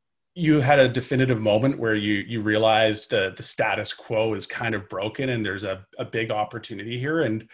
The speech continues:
maybe share what, what your personal kind of transformation went from, from, from being maybe a little bit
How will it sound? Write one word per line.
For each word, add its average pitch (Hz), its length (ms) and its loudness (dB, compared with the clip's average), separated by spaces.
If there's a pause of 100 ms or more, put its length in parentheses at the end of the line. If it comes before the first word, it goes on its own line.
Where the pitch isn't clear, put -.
(300)
maybe 156 340 2
share 143 300 2
what, 127 260 0
what 120 160 -6
your 107 260 -4
personal 120 520 -4
kind 113 160 -2
of 101 80 -2
transformation 107 760 -4
went 95 180 -6
from, 95 200 -8
from, 98 360 -12
from 107 180 -10
being 107 560 -2
maybe 104 300 -4
a 95 80 -2
little 101 260 -4
bit 98 280 -4